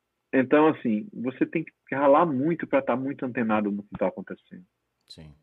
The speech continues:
Speaker 1: Porque cada dia existem problemas diferentes que você pega, pega, pode pegar aquela solução ali, se você sobressair, cara, e você fazer esse diferencial, né, do que você sempre gosta de, de apontar. Você pode ter o que você quiser.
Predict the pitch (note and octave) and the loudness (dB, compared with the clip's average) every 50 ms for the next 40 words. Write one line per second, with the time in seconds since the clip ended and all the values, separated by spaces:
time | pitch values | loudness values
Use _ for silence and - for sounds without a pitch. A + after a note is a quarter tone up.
0 | _ _ _ _ - C3+ - - F#3 F#3+ F#3+ E3+ C3 A#2 G2+ A#2+ D3+ E3+ F3 D3+ | _ _ _ _ 0 0 2 4 4 4 6 6 4 2 2 0 2 4 6 6
1 | B2+ A#2+ B2 A#2 B2+ D3 - - B2+ - - C3+ C3 C3+ C#3+ C3+ C3 A2+ B2 - | 6 6 2 2 0 -2 -4 -6 -4 0 0 2 2 0 -2 -4 -6 -8 -8 -6
2 | C#3+ A#2+ A#2 C3 D3 - _ - D3+ D#3 - - D#3+ - - D#3+ D#3+ D#3+ - D#3+ | -4 -4 -4 -4 -8 -12 _ -12 -10 -8 -6 -6 -4 -2 0 0 0 0 -2 -2
3 | D#3 D3+ D3+ - - D#3 D3+ - D#3 D3+ D3 C#3+ - D3+ D3 C#3+ - - D3+ D3 | -2 -4 -4 -4 -4 -6 -4 -2 0 2 2 2 0 -2 -6 -6 -4 -4 -4 -4
4 | - - D3+ C#3+ C#3 C3+ C3 C3+ D3 - - D3+ D3 C#3 - _ - - D3 C#3 | -6 -8 -6 -4 -2 -2 0 -2 -4 -4 -4 -4 -4 -4 -6 _ -6 -4 -2 0
5 | C#3 C#3+ C3 - C#3+ C3 B2 A#2+ B2+ C#3+ - _ - G#2+ F#2+ F2 - _ _ _ | 0 0 0 2 2 4 6 4 4 2 0 _ 0 0 0 -2 -4 _ _ _
6 | - - - _ _ - B2+ C3+ C#3 - - C#3+ - C#3 B2+ C3+ C3 - - B2 | -20 -20 -20 _ _ 2 2 4 4 2 2 4 4 4 4 4 4 0 -2 -4
7 | - - A#2+ A#2 A2+ - - A2+ G2+ F2+ D#2 - - _ _ _ _ _ _ _ | -2 0 0 -2 -2 -2 2 4 4 4 4 2 -2 _ _ _ _ _ _ _
8 | _ _ _ _ _ _ _ _ _ _ _ _ _ _ _ _ _ _ _ _ | _ _ _ _ _ _ _ _ _ _ _ _ _ _ _ _ _ _ _ _
9 | _ _ _ - G2 G2+ G#2 A2 A#2+ A#2+ A#2 A2 G#2 G2+ - A2+ G#2+ G#2+ G#2+ G#2+ | _ _ _ -8 -2 0 2 4 4 4 6 4 4 2 -2 -6 -8 -8 -8 -8
10 | G#2+ A2 - - C3 B2+ B2 - - - - - C#3+ - - C#3 B2 G#2+ G#2 A#2+ | -10 -4 0 0 2 2 2 0 0 -2 0 0 0 2 2 2 2 4 4 4
11 | B2+ A#2+ - - A#2 G#2+ A2+ A2 G#2 A2 A2+ G#2+ G#2+ - A2 G2+ - F#2+ G#2 A2 | 4 4 4 2 2 2 2 2 4 4 4 4 4 0 -2 0 2 0 0 0
12 | - C3+ B2+ - D#3 D#3 D#3+ D3 C3+ - - - D#3+ D#3+ - D3+ C#3 C#3 C3 - | -2 -6 -2 2 2 2 2 2 0 0 2 4 4 4 2 -2 -4 -4 -4 -6
13 | C#3 - - A#2 G2+ G2 F#2 E2+ D#2 | -6 -6 -6 -10 -8 -6 -6 -6 -6